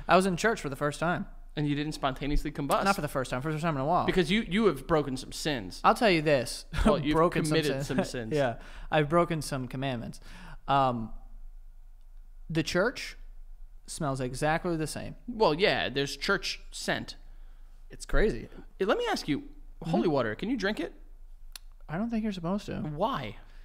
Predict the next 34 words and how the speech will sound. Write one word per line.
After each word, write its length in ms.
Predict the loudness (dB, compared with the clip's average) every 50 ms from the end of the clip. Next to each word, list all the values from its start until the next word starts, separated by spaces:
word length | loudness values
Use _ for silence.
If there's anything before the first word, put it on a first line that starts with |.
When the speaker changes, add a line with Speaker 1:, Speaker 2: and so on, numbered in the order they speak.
| -16 -12 -8
Speaker 1:
You're 80 | -6 -6
supposed 240 | -4 0 -2 -2 0
to 60 | 0
just 160 | -2 -4 -4 -2
bless 280 | -2 -2 -2 -2 -2
motherfuckers 400 | -4 -4 -4 -4 -2 -2 -2 -2 -2 0 0
with 20 |
Speaker 2:
But, 80 | 0 2
Speaker 1:
it. 20 |
Speaker 2:
like, 160 | 2 2 2 2
what, 580 | -2 -2 -2 -2 0 4 4 4 4 2 0
what, 320 | 2 4 6 6 4 4 4
what 300 | 4 6 6 6 4 2 0
is 180 | 0 0 0
it? 240 | 0 -4 -4 -4 -10 -14 -14 -12 -12 -8 -6
Speaker 1:
But 100 | -6 -2
people 240 | -2 -2 2 2 2
are 20 |
putting 200 | 2 2 0 2
their 80 | 2 4
hands 260 | 4 4 2 4 4 4
in 60 | 4
that 160 | 4 2 -2
shit. 300 | -6 -6 -8 -8 -8 -10 -12 -18 -6 2 2
Speaker 2:
Okay, 340 | 4 4 6 4 2 2 -4 -12 -16 -16 -16 4 8
I 160 | 10 10 10
get 160 | 10 8 6
a 60 | 6 8
brand 300 | 6 6 6 6 6 4
new 80 | 4
bottle 280 | 2 2 2 4 4 4
of 80 | 4
holy 220 | 4 4 4 4 4
water. 340 | 2 2 0 0 -2 -4